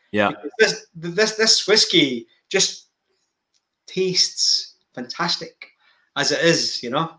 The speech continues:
Speaker 2: and that's, uh, that's always a danger, that when you put a little bit of water, you might have spoiled it for yourself. Especially if you've only got one glass. If you've got a bottle, you can obviously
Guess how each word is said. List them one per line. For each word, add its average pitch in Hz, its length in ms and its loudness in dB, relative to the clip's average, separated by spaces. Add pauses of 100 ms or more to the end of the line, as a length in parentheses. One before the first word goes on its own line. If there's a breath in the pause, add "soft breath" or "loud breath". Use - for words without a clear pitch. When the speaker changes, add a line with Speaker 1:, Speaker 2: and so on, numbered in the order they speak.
(440 loud breath)
Speaker 2:
and 143 80 -2
that's, 190 260 4
uh, 170 200 6
that's 196 240 4
always 190 240 2
a 151 80 -8
danger, 175 420 4
that 143 300 2 (640 soft breath)
when 185 160 0
you 190 80 -4
put 175 100 -4
a 160 40 -2
little 160 180 -2
bit 151 120 0
of 127 120 -2
water, 170 360 2
you 151 120 -4
might 165 160 6
have - 80 -4
spoiled 175 680 2
it 180 140 -2
for - 120 -12
yourself. 165 460 2
Especially 233 360 2
if 185 60 -2
you've 170 140 2
only 170 140 4
got 165 240 6
one 160 200 6
glass. 151 400 4
If 165 100 -2
you've 170 80 4
got - 180 6
a - 40 -10
bottle, 160 440 4
you 127 100 -10
can 139 100 -2
obviously 147 540 0